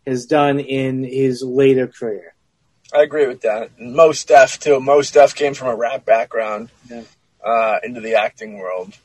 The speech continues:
Speaker 2: You know what I mean? That was, he, he's, he's really good, too, and he did a great job. Yeah, overall, really good film. I liked it, you know what I mean? But,
Speaker 1: Yeah.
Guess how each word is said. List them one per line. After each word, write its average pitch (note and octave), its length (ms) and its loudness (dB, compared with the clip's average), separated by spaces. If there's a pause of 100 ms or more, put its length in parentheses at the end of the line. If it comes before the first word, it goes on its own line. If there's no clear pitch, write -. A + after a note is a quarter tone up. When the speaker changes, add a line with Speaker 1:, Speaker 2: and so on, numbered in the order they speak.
(420)
Speaker 2:
You G2+ 60 -18
know G2 100 -8
what F#2 80 -10
I G2 40 -16
mean? G#2+ 180 -10
That G#2+ 140 -2
was, A#2+ 80 -8
he, C#3 120 -12
he's, C3+ 280 -10
he's B2 200 -10
really A#2 300 -4
good, A#2 280 -14
too, A#2+ 260 -12
and A#2 120 -10
he A#2+ 80 -10
did A#2 160 -12
a A#2 60 -8
great A2 260 -4
job. A#2 360 -6 (500)
Yeah, D3+ 140 6 (140)
overall, E3+ 460 4
really D3+ 240 6
good D3+ 220 -2
film. C#3 320 4
I A#2 80 -2
liked B2+ 320 2
it, F#2+ 180 -10
you A2 60 -18
know A2 60 -12
what G#2 100 -14
I - 20 -16
mean? A#2 280 -16
But, A2+ 160 -8
Speaker 1:
Yeah. A2 80 -16